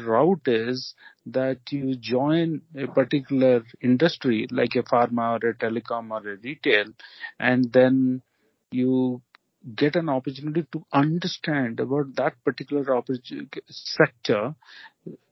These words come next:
How does that particular sector work? What are the challenges and what kind of problem statements which exist in that sector? How to solve them using I T?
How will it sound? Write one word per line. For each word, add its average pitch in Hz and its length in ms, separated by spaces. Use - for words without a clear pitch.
How 143 440
does 139 300
that 131 260
particular 127 500
sector 113 480
work? 139 400
What 123 260
are 120 180
the 120 100
challenges 139 760
and 123 200
what 135 360
kind 156 400
of 143 120
problem 151 520
statements - 840
which 123 220
exist 135 480
in 135 80
that 117 200
sector? 143 520
How 139 300
to 175 60
solve 147 640
them 139 340
using 135 460
I 113 160
T? 127 320